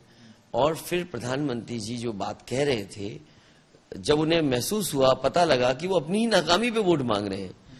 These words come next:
क्योंकि उन्हें बाद में रियलाइज हुआ होगा बीजेपी के लोगों को कि सरकार तो बीजेपी की थी। होम मिनिस्टर कौन था उस समय?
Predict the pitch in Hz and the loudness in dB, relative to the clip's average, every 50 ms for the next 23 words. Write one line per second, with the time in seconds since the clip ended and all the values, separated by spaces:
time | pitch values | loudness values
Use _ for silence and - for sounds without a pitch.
0 | - - - - 143 143 165 208 190 190 208 175 156 147 160 196 220 220 190 180 | -20 -18 -10 -8 -8 -4 0 2 4 4 4 6 6 6 6 8 6 6 6 6
1 | 160 151 156 165 147 127 139 147 135 120 113 113 120 139 131 120 117 107 131 120 | 6 6 6 6 4 2 2 4 4 6 6 4 4 2 2 0 0 -2 -2 -2
2 | 147 151 135 151 131 117 107 98 98 101 87 101 113 127 160 190 - - - - | -2 -2 -2 -2 -2 -2 -2 -2 -4 -6 -6 -6 -6 -6 -6 -8 -12 -18 -20 -20
3 | _ _ - 139 127 - 151 139 - 143 151 151 180 185 175 180 180 196 175 214 | _ _ -8 -4 -2 -2 -2 0 2 0 0 2 0 -2 -2 0 -2 -2 -2 -2
4 | 208 226 226 180 202 214 254 - - - - - _ _ _ _ _ - - - | -2 -2 -2 0 -2 -4 -4 -6 -14 -20 -20 -20 _ _ _ _ _ -20 -20 -20
5 | 113 - - - 147 180 190 196 202 196 - 202 208 190 - 202 202 185 190 190 | -20 -12 -4 0 2 2 4 4 2 2 2 2 0 0 2 0 0 2 2 2
6 | 196 185 - - 196 196 95 90 | 2 2 0 -2 -4 -4 -6 -8